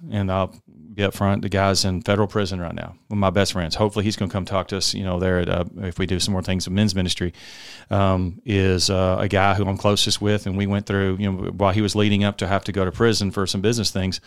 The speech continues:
um, we, we, we got closer than, than I, I've, I've been with any, any guy in my life, man. We just bared, he knows every bit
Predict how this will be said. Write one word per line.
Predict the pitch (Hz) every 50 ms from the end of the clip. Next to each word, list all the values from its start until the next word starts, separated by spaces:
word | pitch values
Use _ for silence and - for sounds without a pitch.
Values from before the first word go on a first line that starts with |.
| - - - - - - - _
um, | - 104 104 101 98 95 92 92 90 90 -
we, | 104 98 107 104 101 -
we, | 98 98 104 92
we | 98 107 107
got | 110 104 104
closer | - 113 110 104 - 107
than, | 98 98 104 104 -
than | 104 107 101
I, | 98 101 98 - 101
I've, | 101 - - -
I've | 101 104 98
been | 95 101 98 98
with | 98 90
any, | 101 104 107 104
any | 104 98 110 107 110 110
guy | 98 107 104 101 101
in | 104
my | 101 98 98
life, | 95 92 90 90 90 85 -
man. | 92 92 92
We | 98 104 104
just | 107 104 98 -
bared, | - 104 98 98 95 80
he | 107 123
knows | 120 107 104 101 98 101 92 - - -
every | 110 113 110 107 110 113 113 107
bit | 98 101 98 98 98 98